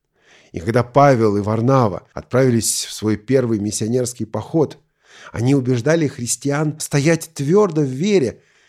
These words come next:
и говорили, что многими скорбями надлежит нам войти в Царствие Божие.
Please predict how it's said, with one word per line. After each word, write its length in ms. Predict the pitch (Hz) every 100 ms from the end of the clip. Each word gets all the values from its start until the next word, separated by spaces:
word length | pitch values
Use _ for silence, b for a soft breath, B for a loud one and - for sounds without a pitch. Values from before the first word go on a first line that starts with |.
| b b
и 80 | 73
говорили, 480 | 87 123 180 151 -
что 220 | - 165
многими 580 | 143 151 208 190 175 165
скорбями 1040 | - - 151 139 131 190 208 160 104 - -
надлежит 560 | 101 90 95 143 190
нам 280 | 151 147 135 -
войти 460 | 120 127 123 139
в 100 | 131
Царствие 600 | - - 143 131 - 151 143
Божие. 400 | 165 226 123